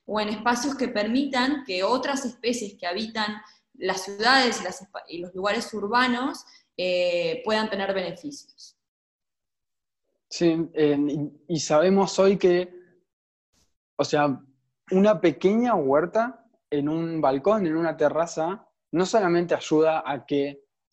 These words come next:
Speaker 2: la persona que está cultivando, eh, se beneficie de esos alimentos, de esas, de esas plantas, de lo que sea que esté, eh, generando, aromáticas, de huerta y demás, sino que también funciona como un pequeño corredor biológico que, eh,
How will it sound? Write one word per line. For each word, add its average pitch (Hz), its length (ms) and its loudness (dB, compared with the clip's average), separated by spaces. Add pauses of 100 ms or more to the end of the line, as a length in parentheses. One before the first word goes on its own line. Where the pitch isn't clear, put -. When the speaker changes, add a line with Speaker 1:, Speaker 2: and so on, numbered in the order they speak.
(120)
Speaker 2:
la 131 140 2
persona 156 300 -2
que - 80 -14
está 156 140 -2
cultivando, 160 1000 0 (260)
eh, 123 340 -4 (220)
se 143 220 0
beneficie 160 760 2
de 143 220 4
esos - 220 -6
alimentos, 156 600 0
de 135 140 0
esas, 127 580 0
de 123 140 -10
esas 117 240 -12
plantas, 160 500 2
de 127 100 -2
lo 117 140 -6
que 113 100 -12
sea 143 200 0
que 139 80 -4
esté, 123 800 0
eh, 107 140 -18
generando, 147 480 2
aromáticas, 127 640 -2
de 113 60 -12
huerta 123 420 -2
y 117 40 -2
demás, 175 360 -2 (540)
sino 175 260 4
que 175 80 4
también 180 320 2
funciona 180 420 0
como 165 160 2
un 170 120 -2
pequeño 185 420 2
corredor 151 380 4
biológico 160 680 0 (1000)
que, 151 500 2
eh, 131 320 0